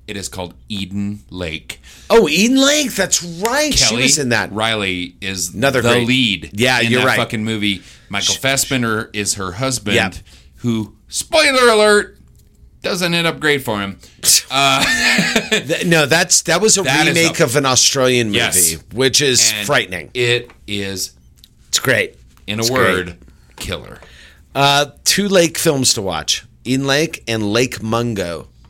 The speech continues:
Speaker 2: if you haven't watched that.
Speaker 1: Dude, Lake
Speaker 2: Uh,
Speaker 1: Mungo is fucked up,
Speaker 2: so
Speaker 1: bro.
Speaker 2: underrated.
Speaker 1: Yeah.
Speaker 2: Uh,
Speaker 1: Fucked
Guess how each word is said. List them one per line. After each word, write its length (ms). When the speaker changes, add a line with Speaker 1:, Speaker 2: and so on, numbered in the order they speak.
Speaker 2:
if 120
you 100
haven't 160
watched 240
that. 300
Speaker 1:
Dude, 240
Lake 180
Speaker 2:
Uh, 40
Speaker 1:
Mungo 400
is 140
fucked 540
up, 140
Speaker 2:
so 520
Speaker 1:
bro. 80
Speaker 2:
underrated. 640
Speaker 1:
Yeah. 260
Speaker 2:
Uh, 140
Speaker 1:
Fucked 180